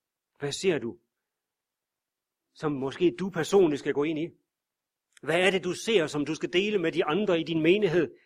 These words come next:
Og spørge de andre, om ikke det her, det kan være fra Gud. Og så prøver I det sammen, og så finder I sammen ud af, om det er en vej, I skal gå. I forhold til den opgave, Gud har givet jer i Haderslev.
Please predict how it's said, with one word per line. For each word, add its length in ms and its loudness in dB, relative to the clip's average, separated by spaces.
Og 140 -8
spørge 300 8
de 120 4
andre, 300 4
om 180 4
ikke 140 0
det 160 0
her, 220 6
det 140 -2
kan 100 0
være 120 6
fra 100 -4
Gud. 340 0
Og 100 -4
så 80 -4
prøver 420 6
I 100 4
det 140 -2
sammen, 480 4
og 80 -4
så 100 -4
finder 240 4
I 80 4
sammen 380 2
ud 160 4
af, 220 6
om 160 0
det 120 2
er 60 4
en 120 0
vej, 140 6
I 200 0
skal 160 -8
gå. 360 0
I 40 -20
forhold 220 -4
til 100 -6
den 80 -2
opgave, 380 -2
Gud 160 -6
har 60 -6
givet 240 -8
jer 240 -6
i 60 -18
Haderslev. 400 -10